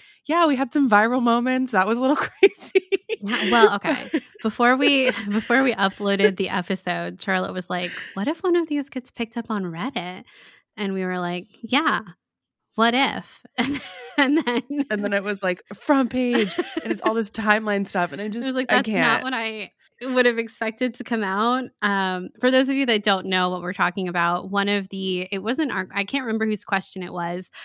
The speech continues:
Speaker 2: but someone's question to Dave and John ha-, was about the timeline, but it wa-, it was very general, if I remember the question. It wasn't like a, "Give me a beat by beat." And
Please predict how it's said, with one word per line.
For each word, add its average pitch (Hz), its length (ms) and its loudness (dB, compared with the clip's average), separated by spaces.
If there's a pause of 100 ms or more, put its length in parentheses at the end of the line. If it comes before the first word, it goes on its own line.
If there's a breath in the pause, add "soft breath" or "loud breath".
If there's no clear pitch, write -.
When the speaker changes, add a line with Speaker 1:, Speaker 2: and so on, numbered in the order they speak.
(160 loud breath)
Speaker 2:
but 220 140 -4
someone's 285 280 2
question 202 540 -2
to 185 360 -2
Dave 185 340 -2
and 180 180 0
John 175 420 2
ha-, 175 360 -2
was 190 240 -2
about 180 520 0
the 214 80 2
timeline, 262 640 2
but 269 100 2
it 247 60 -2
wa-, 254 160 -4
it 269 80 0
was 269 200 -2
very 339 260 2
general, 185 560 -2
if 196 160 -4
I 196 80 4
remember 190 260 -2
the 185 120 -4
question. 190 360 -2
It 185 80 -6
wasn't 208 280 -2
like 190 180 -4
a, 170 120 -4
"Give 190 200 -6
me 190 140 -2
a 180 60 -4
beat 190 280 -10
by 185 160 -2
beat." 196 340 -6 (460 loud breath)
And 208 440 2